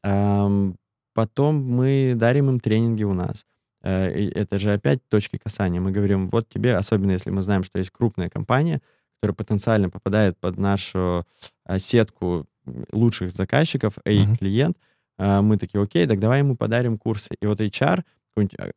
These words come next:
Speaker 1: огромного завода или банка учится у нас, представляешь, он учится,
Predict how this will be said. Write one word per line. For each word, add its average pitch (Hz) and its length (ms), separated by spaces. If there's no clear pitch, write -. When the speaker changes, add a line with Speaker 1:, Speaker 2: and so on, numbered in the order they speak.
Speaker 1:
огромного 110 460
завода 101 440
или 95 160
банка 110 500
учится 127 400
у 95 120
нас, 123 240
представляешь, 107 560
он 101 120
учится, 127 460